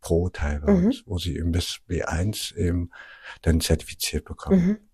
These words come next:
Speaker 1: Das ist deutsches Sprachdiplom, ne?
Speaker 2: Ja,
Speaker 1: Mhm,
Speaker 2: genau.
Speaker 1: genau.
Speaker 2: Und so ein Stundenplan, wie sieht der aus? Also mit Deutsch
Speaker 1: Mhm.
Speaker 2: natürlich, Schwerpunkt
Speaker 1: Genau.
Speaker 2: Mathe, Englisch, aber gibt's noch andere Fächer, die dann da irgendwie involviert sind?
Speaker 1: Ja, also wir haben immer wieder probiert, dass wir auch so in den künstlerischen Bereich, das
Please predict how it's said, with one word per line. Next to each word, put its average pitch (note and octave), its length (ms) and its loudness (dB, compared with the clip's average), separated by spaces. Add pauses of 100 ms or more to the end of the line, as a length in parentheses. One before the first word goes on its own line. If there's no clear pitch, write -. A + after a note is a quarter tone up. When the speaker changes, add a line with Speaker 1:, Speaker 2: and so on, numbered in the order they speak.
Speaker 1:
Das E2 120 -4
ist - 120 -6
deutsches E2 200 0
Sprachdiplom, - 600 -10
ne? E2 140 -6
Speaker 2:
Ja, F3+ 200 8
Speaker 1:
Mhm, F#2 300 -2
Speaker 2:
genau. E3 180 -4
Speaker 1:
genau. D#2 280 -4 (640)
Speaker 2:
Und G3+ 180 8
so G3 80 8
ein F#3 140 6
Stundenplan, B3+ 760 4 (100)
wie G3 140 0
sieht G3+ 200 0
der F#3 100 4
aus? F3 100 0
Also F3 200 2
mit F3 260 -4 (420)
Deutsch F3 300 8
Speaker 1:
Mhm. G3 40 8
Speaker 2:
natürlich, A3+ 400 6 (400)
Schwerpunkt - 280 8
Speaker 1:
Genau. D#2+ 120 8
Speaker 2:
Mathe, A3 480 4
Englisch, A#3 480 6 (140)
aber F#3 140 6
gibt's G3+ 220 8
noch G3 100 -2
andere G#3 220 6
Fächer, A#3 340 4
die G3 140 4
dann G3 180 6
da F#3 100 -2
irgendwie F#3+ 440 2 (240)
involviert F#3 400 2
sind? C4 260 -2 (400)
Speaker 1:
Ja, D#2+ 380 8
also E2+ 260 6
wir F2+ 100 8
haben G2 160 6 (300)
immer G2+ 160 2
wieder F#2+ 140 6
probiert, G2+ 260 4
dass G2+ 140 0
wir F2+ 80 2
auch F2 60 -2
so - 100 -4
in F2 80 0
den E2+ 80 -2
künstlerischen D3 520 -4
Bereich, D3 440 -4
das - 160 -10